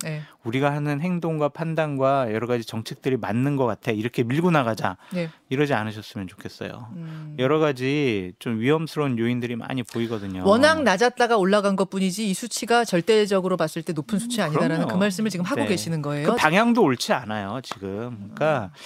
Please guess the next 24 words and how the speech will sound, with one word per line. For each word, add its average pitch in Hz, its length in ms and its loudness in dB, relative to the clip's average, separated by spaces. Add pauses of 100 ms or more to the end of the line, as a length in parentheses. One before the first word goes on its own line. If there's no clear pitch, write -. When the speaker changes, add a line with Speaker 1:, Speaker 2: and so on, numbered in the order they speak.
(360)
Speaker 2:
다시 - 260 -2
한번 131 840 0 (280)
국정, 135 680 0
뭐 110 100 -4
정책 - 420 -6
기조 110 440 0
이런 123 240 -2
것들을 113 680 -4 (220)
되짚어봤으면 120 640 -6
좋겠습니다. - 720 -14 (120)
Speaker 1:
지금 190 160 -2
선거 320 320 2
얘기를 262 200 0
하셨으니까 180 840 -6
자연스럽게, 247 1200 -2
에... 180 800 -6 (380)
국민의힘에서 214 800 0
지금 175 180 -6
나오고 151 400 -4
있는 143 240 -8
이 139 60 -10
선거와 214 400 0
관련된 151 400 -4
발언, 143 440 -6